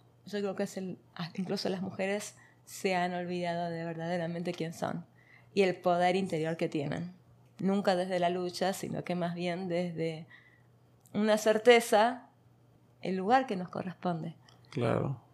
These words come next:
Speaker 1: Y, y bueno, yo creo que eso desde una entrega y desde el amor siempre se puede lograr.
Speaker 2: Sí, de hecho yo siempre he pensado que eso es,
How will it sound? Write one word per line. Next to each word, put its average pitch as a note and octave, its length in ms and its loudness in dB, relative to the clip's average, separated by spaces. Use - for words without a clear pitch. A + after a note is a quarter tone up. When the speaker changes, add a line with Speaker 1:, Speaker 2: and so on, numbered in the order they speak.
Speaker 1:
Y, F3 760 -10
y F#3+ 120 -4
bueno, F3+ 340 -6
yo F3 140 0
creo F#3+ 160 2
que F#3 180 2
eso F#3 220 -2
desde F3 300 -4
una F#3 540 -2
entrega G#3 680 10
y F3 60 2
desde F3 260 2
el D#3+ 80 4
amor G3+ 480 4
siempre E3+ 420 -4
se D#3+ 140 -10
puede D#3 280 -8
lograr. D#3+ 440 -4
Speaker 2:
Sí, D#3 300 12
de C#3+ 160 12
hecho E3 160 12
yo F3 120 12
siempre E3+ 240 12
he D#3+ 40 10
pensado D#3+ 580 12
que C#3 120 12
eso C#3+ 180 10
es, C#3+ 80 8